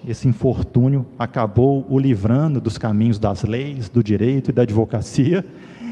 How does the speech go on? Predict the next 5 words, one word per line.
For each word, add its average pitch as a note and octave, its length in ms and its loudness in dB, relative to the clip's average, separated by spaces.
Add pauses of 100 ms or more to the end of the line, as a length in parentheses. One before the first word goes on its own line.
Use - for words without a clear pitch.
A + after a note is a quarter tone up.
(800)
e D#3+ 100 2
ele E3+ 160 0
ingressou, F3 840 0
né, C3 280 0 (140)
na, G#2 880 0